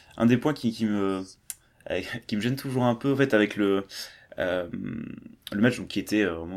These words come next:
omniprésent avant, qui maintenant, euh, euh, je trouve, dans le, dans le paysage des spectacles d'improvisation, euh,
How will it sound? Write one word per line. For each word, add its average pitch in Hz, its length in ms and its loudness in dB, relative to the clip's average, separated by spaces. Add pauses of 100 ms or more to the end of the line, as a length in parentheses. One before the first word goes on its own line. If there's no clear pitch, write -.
(120)
omniprésent 107 960 0
avant, 104 160 -4
qui 110 140 -6
maintenant, 131 640 4
euh, 92 260 0 (600)
euh, 90 300 -6
je - 100 -14
trouve, - 260 -8
dans 101 160 2
le, 101 200 2
dans 98 100 0
le 95 80 -4
paysage 107 460 4
des 90 160 -4
spectacles 101 420 -2
d'improvisation, 98 800 -4
euh, 85 120 -6